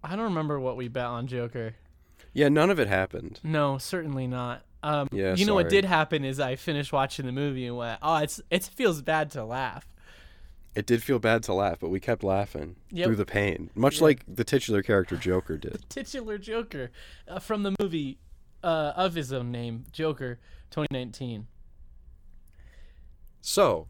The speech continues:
Speaker 2: Evan,
Speaker 1: Uh-huh.
Speaker 2: what did you think of Joker twenty nineteen?
Speaker 1: <laughs> Uh, seven.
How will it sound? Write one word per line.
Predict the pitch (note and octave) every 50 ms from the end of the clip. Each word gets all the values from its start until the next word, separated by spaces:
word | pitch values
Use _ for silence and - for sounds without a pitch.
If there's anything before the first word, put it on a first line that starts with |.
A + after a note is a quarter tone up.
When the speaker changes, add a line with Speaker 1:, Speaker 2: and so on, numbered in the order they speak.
| - - -
Speaker 2:
Evan, | C#3 D#3+ E3 A#2+ F#2+ D2 - - -
Speaker 1:
Uh-huh. | D3+ C#3+ C3+ A#2 A#2 - - - - - - - - - - - -
Speaker 2:
what | C3+ F3 F#3 D#3+
did | C3 A#2+ A#2
you | C#3 F3+ D#3
think | - - F3+ G3 E3 A2 - -
of | - D3 D#3+ B2 F#2+ D#2 - - - - - - - - - - - - - - - - -
Joker | - - C3 D3 D3 - - F#2+ D#2+ - - - -
twenty | - - B2+ B2+ C3 B2+
nineteen? | B2 A#2+ A#2+ A#2 - - A#2 G2+ - - -
Speaker 1:
<laughs> | - D#4 - - G4+ - - - - - - - - - - - - - - - - - - - - - _ - - - - - - - - - - - - - - - - - - - - -
Uh, | E3 E3 E3 E3 D#3 D#3 D3+ C#3 - - - - - - - - -
seven. | - - - - - D3+ C3+ B2 A#2+ A2 A2